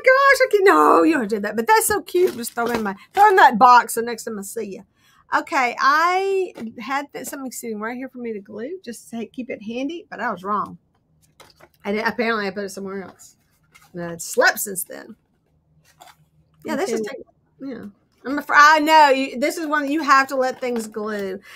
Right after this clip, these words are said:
Speaker 1: So this is my little box of stuff that I got from that lady in Junction City, which is the town in between Arkansas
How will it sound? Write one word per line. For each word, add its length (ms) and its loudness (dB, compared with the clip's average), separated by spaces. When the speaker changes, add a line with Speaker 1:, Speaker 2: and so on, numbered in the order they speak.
Speaker 1:
So 160 -6
this 140 2
is 200 -4
my 120 6
little 240 2
box 360 4
of 80 -6
stuff 220 0
that 100 2
I 60 2
got 240 2
from 160 -12
that 160 -2
lady 480 -4
in 640 -2
Junction 540 -4
City, 540 -8
which 160 -10
is 140 -8
the 180 -10
town 420 -4
in 80 -4
between 360 -6
Arkansas 640 -4